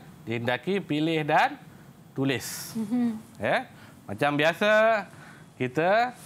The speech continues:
Speaker 1: garis, ya, pada penyataan, penyataan langkah kerja, garis. Garis.
Speaker 2: Gariskan semua.
Speaker 1: Gariskan semua.
Speaker 2: <laughs>
Speaker 1: Baca, baca sepenuhnya. Ya,
Speaker 2: Ha.
Speaker 1: baca keseluruhan.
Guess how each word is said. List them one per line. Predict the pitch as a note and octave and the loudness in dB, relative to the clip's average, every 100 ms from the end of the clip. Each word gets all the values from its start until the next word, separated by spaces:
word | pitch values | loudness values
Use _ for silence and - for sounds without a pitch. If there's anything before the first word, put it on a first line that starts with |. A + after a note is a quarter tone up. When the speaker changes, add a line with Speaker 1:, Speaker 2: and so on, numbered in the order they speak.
| - - - - | -20 -20 -20 -8
Speaker 1:
garis, | A2 B2+ F3+ D#3+ B2 | 0 0 2 0 0
ya, | C3+ F#3 | 0 0
pada | C3+ C3+ | 0 -2
penyataan, | D#3+ C3+ B2 B2+ B2+ D#3 A3+ D4 - - - - - - - - - | -2 -2 -2 -2 2 2 2 -2 -12 -20 -20 -20 -20 -20 -20 -20 -16
penyataan | - E3 D#3+ E3 F3+ | -6 -4 0 0 2
langkah | F3+ F3+ F3+ | 2 0 -2
kerja, | F#3+ F#3+ G3 E3 | -2 0 0 2
garis. | F#3 G#3 F3 - - | 2 2 -2 -4 -10
Garis. | A#3+ B3+ F3 F3+ | -6 -2 0 0
Speaker 2:
Gariskan | - D4+ D4 | -2 -4 -4
semua. | D4+ D#4 E4 D4+ B3 | -6 -6 -2 -2 0
Speaker 1:
Gariskan | A#2+ C#3+ F#3 G#3+ G3 G3 F3+ | 0 2 2 2 0 0 -2
semua. | F#3 G3 F3 G#2+ | 0 2 2 0
Speaker 2:
<laughs> | A2 | 0
Speaker 1:
Baca, | E3+ F#3 B3+ G#3+ | 0 2 2 2
baca | C#3 D3+ D#3 A3+ | 4 2 2 -2
sepenuhnya. | G3+ G3 F#3 G#3 A#3+ A3+ - - - | -2 -2 0 2 2 0 -4 -14 -8
Ya, | A#3+ E3+ | 0 2
Speaker 2:
Ha. | G#3 C#4 C4 | 2 0 0
Speaker 1:
baca | C3+ D3+ D3+ G3+ | 2 0 0 -2
keseluruhan. | G3+ F#3 F3 E3 E3+ G#3+ G3+ | -2 -2 0 2 4 6 4